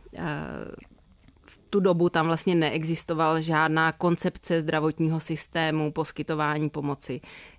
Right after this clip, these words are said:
Dneska s-, eh, nefunguje to zatím, ale, eh, co Jižní Súdán má, je nějaký strategický plán, koncept toho, čeho chce dosáhnout, jak ta zdravotní pomoc má vypadat, jak má vypadat,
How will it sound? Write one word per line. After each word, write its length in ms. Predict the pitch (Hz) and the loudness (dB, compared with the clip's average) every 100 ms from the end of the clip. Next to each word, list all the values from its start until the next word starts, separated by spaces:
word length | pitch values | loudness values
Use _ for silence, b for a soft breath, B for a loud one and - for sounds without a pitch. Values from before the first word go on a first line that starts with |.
| B | B
Dneska 760 | 175 175 - - 170 170 185 | 0 0 -4 -2 2 2 0
s-, 200 | 190 - - - - - | -4 -12 -18 -20 -20 -18
eh, 420 | - 160 156 156 151 | -14 -10 -8 -8 -4
nefunguje 640 | 156 - 165 160 160 147 | -4 -2 -2 2 2 2
to 240 | - 156 165 | 0 -2 -2
zatím, 540 | 175 - 156 156 196 - B B B B - | -4 -4 -4 -4 -6 -10 B B B B -2
ale, 580 | 165 165 165 160 160 165 175 214 165 | 0 2 4 2 0 -2 -6 -8 -6
eh, 220 | 156 156 | -6 -4
co 120 | - | 0
Jižní 360 | 180 175 185 180 | 2 4 4 2
Súdán 460 | - 185 180 180 | 0 0 2 2
má, 300 | 165 156 165 175 | 2 4 4 4
je 180 | 175 | 2
nějaký 360 | 170 156 151 160 | 0 0 -2 -4
strategický 680 | - 170 170 170 170 - 175 | -4 -2 -2 -2 -4 -6 -6
plán, 400 | 170 156 156 160 | -2 0 0 -2
koncept 440 | - 185 180 185 - | 0 0 0 -2 -2
toho, 380 | 156 151 156 | -4 0 -2
čeho 220 | 160 175 160 | -2 -2 -4
chce 220 | - 175 | -2 -4
dosáhnout, 760 | 160 - 165 170 165 170 165 | -4 -4 -2 -2 0 0 -2
jak 100 | 165 - | -4 -2
ta 120 | 165 | -2
zdravotní 520 | 170 165 165 - 170 | 0 -2 -2 0 0
pomoc 400 | 170 160 160 - | 0 0 -2 -2
má 200 | 170 165 | -2 0
vypadat, 600 | 160 156 165 165 165 - B B B B | 0 0 2 2 2 -2 B B B B
jak 160 | - 147 | -8 -2
má 220 | 170 165 | 0 2
vypadat, 540 | 165 160 165 165 165 | 0 0 0 0 0